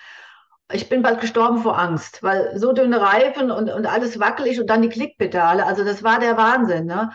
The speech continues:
Und dann noch während dem Trinken, äh, während dem Fahrradfahren versuchen, die Flasche zu holen. Also es war der, es war der Wahnsinn. Aber irgendwie hat es mich nicht losgelassen. Ich hab gesagt, "Okay, ich brauche meine Zeit, ich möchte das lernen, weil ich möchte diesen Wettkampf machen."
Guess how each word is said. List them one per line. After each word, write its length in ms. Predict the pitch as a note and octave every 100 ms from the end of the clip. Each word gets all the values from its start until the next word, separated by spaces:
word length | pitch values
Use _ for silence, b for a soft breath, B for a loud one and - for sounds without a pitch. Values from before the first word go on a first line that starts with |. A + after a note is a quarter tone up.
| B B B
Und 240 | - G#3+
dann 140 | G#3+ A#3
noch 220 | B3 A3+
während 340 | A3 B3 B3+
dem 260 | A3+ A3 -
Trinken, 580 | A3+ A#3 C4+ C4+ C4 A#3
äh, 260 | - G#3
während 260 | G#3 A3+ A#3
dem 400 | G3+ E3+ E3+ -
Fahrradfahren 680 | - G#3 A#3 A#3+ A3+ A#3 A3+
versuchen, 320 | G#3 A#3 A3
die 80 | A3
Flasche 380 | A3+ C4+ A#3+
zu 160 | A3+ F3+
holen. 260 | E3+ E3+ D#3+
Also 180 | E3+
es 120 | F#3 A3
war 140 | A3+
der, 220 | A3+ G#3 -
es 200 | G3+ -
war 100 | A3+
der 160 | A3+
Wahnsinn. 360 | A3+ C#4 G#3 F#3
Aber 200 | F#3 F#3+ B B
irgendwie 720 | - C4 F#4 F#4 - C4+ F#3 - _ _ _ _
hat 160 | G#3 A#3+
es 160 | F4 D4+
mich 180 | C#4+
nicht 200 | C4+ B3+
losgelassen. 500 | B3 D4 - F3+ E3+
Ich 40 | G3+
hab 80 | G#3
gesagt, 160 | A#3
"Okay, 220 | B3+ D#4+
ich 120 | B3+ -
brauche 300 | B3+ B3+ A#3
meine 280 | A3+ G#3+
Zeit, 500 | G3+ A3 G3 C#4+ G4
ich 160 | A3+ A3+
möchte 300 | A#3 A#3 A#3
das 280 | A3 G3+ -
lernen, 440 | F#3+ F3 F#3 C#4+ F#4 B B
weil 140 | - A3
ich 100 | A3+
möchte 320 | A#3 A#3 A#3
diesen 280 | B3+ C4 C4
Wettkampf 560 | D4+ D4 - F3+ D#3+
machen." 540 | F3+ D#3+ D#3 D#3+ D#3+